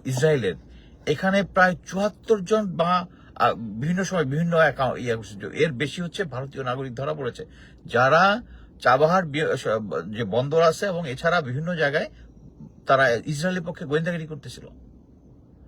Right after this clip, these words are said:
এবং ওরা বিভিন্ন জায়গায় ইসরায়েলদের সাথে ওদের যে কানেকশন আছে, সেই কানেকশনটা থেকে যেটা করে, তারা বিভিন্ন জায়গায়, বিভিন্ন জায়গায় ইঞ্জিনিয়ার, আহ, আইটি, যে সমস্ত বিভিন্ন সেক্টরে লোকজন বসে থাকে এবং তারা ডেটা কালেকশন। আপনারা সবাই জানেন যে,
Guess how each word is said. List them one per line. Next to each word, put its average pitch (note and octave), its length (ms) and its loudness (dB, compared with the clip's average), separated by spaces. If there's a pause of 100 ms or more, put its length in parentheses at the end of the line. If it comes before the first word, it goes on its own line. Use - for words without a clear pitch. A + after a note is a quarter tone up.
(560)
এবং F3 380 6
ওরা F3 280 4
বিভিন্ন E3 520 -2
জায়গায় G3+ 560 4
ইসরায়েলদের D#3 680 0
সাথে F3+ 260 -8
ওদের D3 340 -2
যে D#3 180 -6 (100)
কানেকশন F3+ 360 -2
আছে, F#2+ 280 -6 (400)
সেই E3+ 220 -6
কানেকশনটা G3+ 720 0
থেকে G#3+ 240 -2
যেটা E3+ 240 0
করে, G3 240 2
তারা F#3+ 300 0 (340)
বিভিন্ন F3 340 0
জায়গায়, G#3 220 4
বিভিন্ন E3 240 0
জায়গায় F#3 280 0
ইঞ্জিনিয়ার, E3+ 800 2 (400)
আহ, A#2 180 2
আইটি, D#3 560 0
যে B2 80 -6
সমস্ত E3+ 320 -6
বিভিন্ন D#3+ 300 -4
সেক্টরে E3 420 -6
লোকজন C#3+ 400 -4
বসে C#3+ 200 -6
থাকে F#3 140 -4
এবং E3 180 0
তারা F3 220 -2
ডেটা D3+ 260 0
কালেকশন। C#3 360 -4 (200)
আপনারা F3+ 260 0
সবাই G3+ 320 4
জানেন F3 260 0
যে, C3 200 0